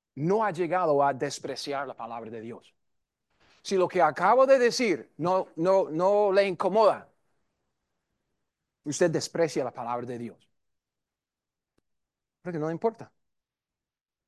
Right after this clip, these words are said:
O puede ser que, que desprecie al gringo y le caigo mal, entonces a usted no le importa lo que yo digo. Está bien. Solo usted sabe.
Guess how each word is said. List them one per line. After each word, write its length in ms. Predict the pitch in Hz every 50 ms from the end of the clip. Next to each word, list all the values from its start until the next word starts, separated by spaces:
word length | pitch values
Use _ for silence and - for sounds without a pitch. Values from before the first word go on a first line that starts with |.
| _ _ _ _ _ _ _ _ _ _ _ _
O 100 | - 127
puede 260 | - - 131 120 120
ser 220 | - 143 143 147 139
que, 140 | - 120 -
que 160 | - 135 120
desprecie 560 | 117 110 - - - 139 143 135 - 143 135
al 120 | 123 117 113
gringo 480 | 127 165 175 160 127 135 156 143 _ _ _ _ _ _ _ _ _ _ _ _ _ _ _ _ _ _ _ _ _ _ _ _ _ _ _ _ _ _ _ _ _ _ _ _ _
y 60 | 139 131
le 120 | 127 120
caigo 280 | 113 120 123 113 117 113
mal, 220 | 123 143 156 160
entonces 380 | 143 120 139 139 131 131 127 131
a 80 | 120
usted 160 | 117 113 117
no 120 | 120 127 120
le 60 | 117
importa 320 | 104 - 143 143 131 -
lo 120 | 123 123 -
que 200 | - 113 101 95
yo 140 | 110 127 127
digo. 320 | 185 214 143 113 95 - _ _ _ _ _
Está 240 | _ _ 170 156 147
bien. 420 | 156 208 285 233 139 104 85 - _ _ _ _ _ _ _ _ _ _ _ _ _ _ _ _ _ _ _ _ _ _
Solo 240 | - 180 170 170
usted 180 | 160 139 - 139
sabe. 400 | - 233 233 233 180 135 107